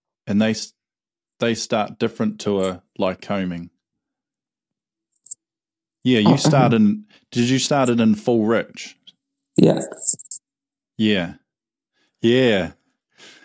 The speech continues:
Speaker 1: I tried to start one once at Aeroworks. Got told to go and warm it up or taxi it around, and I spent half an hour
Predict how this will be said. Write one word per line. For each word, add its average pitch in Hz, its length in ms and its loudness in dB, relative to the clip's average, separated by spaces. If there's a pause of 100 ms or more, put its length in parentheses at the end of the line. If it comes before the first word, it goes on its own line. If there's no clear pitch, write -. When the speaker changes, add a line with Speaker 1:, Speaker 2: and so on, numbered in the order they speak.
(220)
Speaker 1:
I 127 160 0
tried 123 300 0
to 107 100 -2
start 117 420 -2
one 101 300 0
once 98 420 -6 (600)
at 101 240 -4
Aeroworks. 117 840 -2 (500)
Got - 200 -6
told 104 260 -2
to 104 100 -6
go 98 260 -2
and 95 200 -4
warm 98 220 -2
it 92 80 -4
up 104 220 -4
or 90 60 -4
taxi - 460 -6
it 95 80 -4
around, 98 440 -2
and 98 120 -4
I 101 100 -4
spent 101 300 -8
half 98 300 -4
an 98 120 -6
hour 98 360 -6